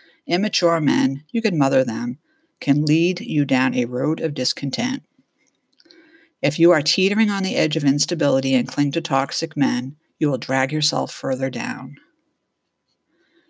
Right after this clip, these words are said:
You can tell that you have a pattern of choosing the wrong kind of man when there is constant drama, repeated breakups, and the men are fixer-uppers, I E, men that you believe you can change.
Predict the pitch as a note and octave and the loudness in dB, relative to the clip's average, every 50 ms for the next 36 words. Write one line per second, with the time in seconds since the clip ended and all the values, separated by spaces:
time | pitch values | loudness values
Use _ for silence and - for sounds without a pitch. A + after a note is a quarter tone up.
0 | _ _ - E3 D#3 E3 E3 D3+ - F3+ F3+ F#3+ G#3 G#3 G3 F3+ C3+ - E3 D#3+ | _ _ -2 -2 0 0 -2 -2 0 2 2 2 2 2 0 0 2 4 2 2
1 | C#3+ D#3 D#3 D3+ B2+ - - C#3+ C3+ D3 D#3 E3+ E3 - C3+ C#3 - - - E3+ | 2 2 0 0 0 -2 0 -2 0 0 0 -2 -2 -2 -4 -4 -4 -4 0 0
2 | E3+ D#3+ E3 D#3+ D3+ C#3 C3 C3+ C3+ C#3 D3+ E3 D#3 - E3 E3 E3 E3 D#3 D3 | 0 0 0 0 0 0 0 2 2 2 2 2 0 -2 -2 0 0 2 4 4
3 | C3+ B2+ B2 B2+ C3 C3+ - _ - - D3+ C#3+ C3+ C3+ C3+ C#3 - - - C#3 | 4 4 2 0 -4 -6 -8 _ -2 0 2 2 4 2 2 0 -4 -4 -2 0
4 | C3 C3 C3 - - D#3 D#3 D3+ D3+ D3+ C#3 C3+ B2 A#2+ A#2 A2+ A#2+ C3+ D3+ D3+ | 0 2 2 0 0 -2 -2 -2 -2 0 0 2 2 0 0 -2 0 0 -2 -2
5 | - _ _ _ - - - - _ _ - D3+ D3+ - - E3 D#3+ E3+ G#3 G3 | -4 _ _ _ -20 -20 -20 -20 _ _ -2 -2 -2 0 4 4 6 6 4 2
6 | F#3+ - C#3+ C3+ C3 - - C3+ C3 B2+ _ - - - - _ _ _ _ _ | 2 4 2 2 2 2 0 0 0 0 _ -4 -6 -6 -6 _ _ _ _ _
7 | _ _ _ _ _ _ _ _ _ _ _ _ _ - - D3 C#3+ C3 C3+ C3+ | _ _ _ _ _ _ _ _ _ _ _ _ _ 0 2 4 4 6 6 6
8 | B2+ B2+ C3 C3+ C#3+ C#3+ B2+ B2+ C3+ B2 - - E3 D3+ D3 - - F3 - D3 | 4 6 4 4 2 2 0 -2 -4 -4 -4 -4 -4 -4 -4 -2 -2 -2 0 -2
9 | D3+ - - G#2+ - - - - - - - - - _ _ _ _ _ _ _ | -4 -4 -6 -8 -8 -6 -4 -2 2 2 0 0 -2 _ _ _ _ _ _ _
10 | _ _ _ - D3 C3+ C3+ - B2 C#3 C#3+ C#3 C3+ C3+ C#3+ D#3 D#3 D3+ D3+ D#3 | _ _ _ -4 -2 0 0 -2 -2 -2 -2 -2 0 0 2 4 6 6 6 6
11 | D3 - - C3 B2+ - C3+ C3+ D3+ E3 F3+ E3 D3 C3+ - C3 B2 - A#2+ B2+ | 4 4 2 0 -2 -2 -4 0 2 2 2 2 0 -4 -6 -8 -4 -2 -2 -2
12 | C3 - B2+ A#2 A2 - - - - - - - - | 0 -2 -4 -4 -4 -6 -10 -12 -14 -14 -14 -14 -14